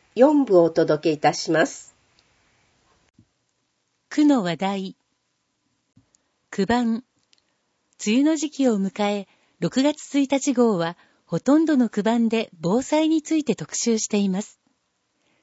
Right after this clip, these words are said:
Speaker 2: 災害はいつ起こるかわかりません。大切な命を守れるように、日頃から災害への備えをしておきましょう。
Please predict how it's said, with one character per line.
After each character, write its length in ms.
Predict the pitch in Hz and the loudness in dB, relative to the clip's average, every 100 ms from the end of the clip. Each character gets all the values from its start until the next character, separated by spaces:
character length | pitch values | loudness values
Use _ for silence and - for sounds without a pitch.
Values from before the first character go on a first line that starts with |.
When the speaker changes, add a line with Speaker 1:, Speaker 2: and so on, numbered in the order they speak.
| _ _ | _ _
Speaker 2:
災 260 | - 226 240 | -4 0 0
害 240 | 233 226 | 0 -2
は 180 | 214 214 - _ _ 247 | -4 -6 -10 _ _ -6
い 100 | 277 | -6
つ 180 | - | -2
起 120 | 302 233 | 0 2
こ 160 | 247 | 0
る 100 | 226 | 0
か 160 | - 165 | -2 -6
わ 100 | 151 | -6
か 140 | 190 | -2
り 100 | 233 | 2
ま 120 | 247 | 2
せ 200 | 254 247 | 0 -2
ん。 120 | 208 - _ _ _ _ _ _ _ _ _ _ | -4 -6 _ _ _ _ _ _ _ _ _ _
大 180 | 214 262 | -2 -2
切 300 | 311 285 285 | -2 -2 2
な 80 | 294 | 4
命 400 | 285 269 - 208 | 4 2 0 0
を 60 | |
守 280 | 170 175 226 | 0 0 2
れ 100 | 254 | 2
る 140 | 233 | 0
よ 160 | 202 196 | -2 -2
う 40 | |
に、 200 | 170 170 - _ _ - | -4 -6 -10 _ _ -12
日 120 | 185 | 0
頃 220 | 233 247 | 2 2
か 140 | 233 | 0
ら 180 | 220 208 - _ | -2 -4 -8 _
災 360 | - 202 262 269 | -6 -2 0 0
害 260 | 294 294 | 0 2
へ 40 | 269 | 2
の 120 | 220 | 2
備 400 | - 165 247 302 | -2 -2 2 2
え 80 | 285 | 2
を 80 | |
し 140 | 208 - | 0 -4
て 100 | 185 | -4
お 100 | 220 | -4
き 160 | - | 0
ま 100 | 220 | 0
し 140 | 220 220 | 0 -2
ょ 120 | 208 | -2
う。 140 | 175 | -4